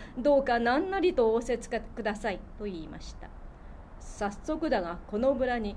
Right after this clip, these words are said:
朝太郎という男の子がいるそうだが、その子供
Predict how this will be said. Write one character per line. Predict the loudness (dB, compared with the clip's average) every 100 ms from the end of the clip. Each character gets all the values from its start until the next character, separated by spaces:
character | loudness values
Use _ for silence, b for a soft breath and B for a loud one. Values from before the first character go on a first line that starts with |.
| B -6
朝 | -4 -2
太 | -2 0
郎 | 2 0
と | -2
い | -4 -2 -4
う | -2
男 | 0 2 2 2
の | 0
子 | -2 -4
が | -4
い | -2
る | -2
そ | 0 0
う |
だ | 0
が、 | -4 -6 B B -16
そ | 0 4
の | 4
子 | 2 2
供 | 4 4